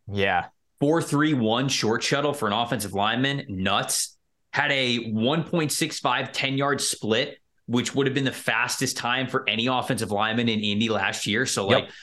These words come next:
Speaker 2: the forty-yard dash could have been in play there. This is just a really good all-around athlete, the center from Wisconsin. So, um,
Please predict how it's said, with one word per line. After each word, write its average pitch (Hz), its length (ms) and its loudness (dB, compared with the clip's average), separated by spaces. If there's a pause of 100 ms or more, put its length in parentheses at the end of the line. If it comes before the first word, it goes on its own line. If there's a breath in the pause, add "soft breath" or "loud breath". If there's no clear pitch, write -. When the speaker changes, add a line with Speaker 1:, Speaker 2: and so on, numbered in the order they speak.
Speaker 2:
the 123 100 2
forty-yard 127 540 2
dash 113 320 0
could 151 140 0
have 127 60 0
been 139 140 0
in 135 120 2
play 139 280 0
there. 139 320 0 (160 loud breath)
This 175 160 4
is 208 60 2
just 208 200 0
a 113 80 2
really 131 640 2
good 131 220 4
all-around 110 580 2
athlete, 98 480 -2
the 98 80 -2
center 107 420 0 (240 loud breath)
from 101 200 2
Wisconsin. 98 600 -2
So, 92 380 0 (220 loud breath)
um, 95 400 0